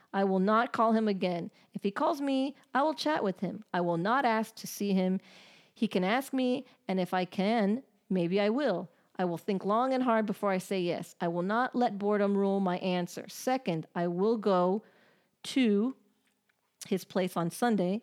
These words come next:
if he calls me again and invites me, and I am going to act different, a test, if you will, to see if he's taking the lead from me. I'm going to be touchy-feely all over him and see how he reacts.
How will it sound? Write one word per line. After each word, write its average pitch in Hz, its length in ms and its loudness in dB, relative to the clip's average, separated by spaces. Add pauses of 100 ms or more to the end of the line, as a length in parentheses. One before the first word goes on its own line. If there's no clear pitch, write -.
if - 120 -8
he 175 80 -4
calls 180 280 -4
me 175 120 0
again 170 280 -2
and 160 120 -2
invites 190 400 -2
me, 190 180 -4 (280)
and 220 120 2
I 220 100 4
am 294 280 2
going 190 260 2
to - 220 -4
act 196 320 -4
different, - 380 -2 (460)
a - 20 2
test, 196 560 0
if 190 160 -6
you 175 80 -6
will, - 280 -8 (100)
to 196 100 -6
see 254 440 -4 (160)
if 214 140 -4
he's 208 200 -4
taking 208 400 -2
the 202 60 0
lead 180 460 0
from 175 340 -2
me. 175 300 -4 (280)
I'm 180 140 0
going 254 280 2
to 226 120 -4
be 208 100 -2
touchy-feely 226 1000 -2 (280)
all 233 220 0
over 220 480 0 (160)
him 220 720 2
and 190 220 -2
see 233 240 -2
how 208 200 4
he 208 240 0
reacts. 190 520 0